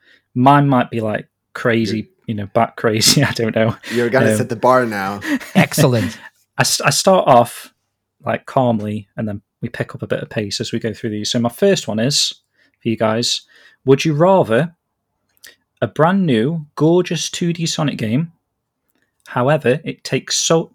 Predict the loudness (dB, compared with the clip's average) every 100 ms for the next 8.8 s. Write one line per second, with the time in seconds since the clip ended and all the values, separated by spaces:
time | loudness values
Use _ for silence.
0 | -12 -12 -12 _ _ _ -12 -4 -4 -4
1 | -8 0 0 2 -4 -6 -10 -12 0 4
2 | 4 4 0 2 2 2 0 0 -6 -6
3 | -14 -2 -2 0 -8 -6 -6 -2 0 2
4 | 6 8 8 6 6 6 6 4 -2 -2
5 | -14 4 6 8 6 4 4 4 2 4
6 | 4 2 2 0 0 -4 -4 -4 -4 -4
7 | -2 -2 0 2 2 0 -2 -2 -2 -6
8 | _ -10 -4 -4 -2 -6 -6